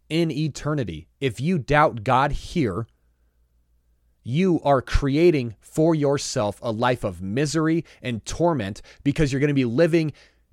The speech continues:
in two different realities in this psychotic space, this schizophrenic, fractured mind space, where in your spirit, in your soul, you know that you're forgiven, but you also believe that you're not.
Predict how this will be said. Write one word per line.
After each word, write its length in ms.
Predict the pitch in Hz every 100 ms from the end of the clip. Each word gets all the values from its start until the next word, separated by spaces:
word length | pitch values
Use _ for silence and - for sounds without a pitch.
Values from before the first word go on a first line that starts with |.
| _
in 140 | 160
two 400 | 123 - 190 185 131
different 360 | 110 156 160 131
realities 560 | 123 123 131 113 101
in 80 | 127
this 140 | 120 -
psychotic 760 | 139 120 - 139 147 135 - _ -
space, 760 | - - - 147 104 - - _ _ _
this 280 | 117 - -
schizophrenic, 720 | 170 - 143 151 139 127 - _ _
fractured 720 | - - - 143 147 - 139 120
mind 280 | 120 120 107
space, 480 | - 120 95 - - _ - -
where 320 | 135 139 107 - _ _
in 180 | 165 175
your 140 | 170
spirit, 460 | - - 190 185 185
in 80 | 170
your 120 | 156
soul, 460 | - - 123 120 113
you 160 | 123
know 200 | 120 123 120
that 120 | 120
you're 140 | 120
forgiven, 580 | 104 110 104 101 104 92
but 160 | - 117
you 140 | 127
also 360 | 120 135 151 170
believe 400 | 143 127 113 107
that 120 | 107
you're 180 | 104 107
not. 500 | 95 95 85 - -